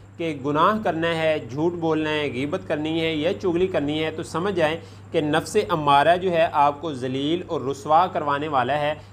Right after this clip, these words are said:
आपने इससे बचना है। अब सवाल ये पैदा होता है कि ये सारी की सारी सिफ़ात इंसान के अंदर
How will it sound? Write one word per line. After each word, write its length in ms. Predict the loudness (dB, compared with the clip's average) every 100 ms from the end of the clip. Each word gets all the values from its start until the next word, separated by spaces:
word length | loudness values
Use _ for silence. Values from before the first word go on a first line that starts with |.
| 2
आपने 300 | 6 6 2
इससे 320 | -6 -8 -6
बचना 320 | -4 -4 -6 -6
है। 160 | -8 -10 -20 -2
अब 140 | 0 2
सवाल 340 | 2 4 4
ये 120 | 2 0
पैदा 260 | 2 4
होता 280 | 2 0 0
है 120 | -2
कि 420 | -4 -4 -4 -6 -12 -12 -6
ये 160 | -4
सारी 520 | -6 -6 4 6 6 2
की 100 | 0
सारी 280 | 2 2 -2
सिफ़ात 500 | -2 4 4 4 -2
इंसान 420 | -4 0 0 0
के 60 | -4
अंदर 200 | -2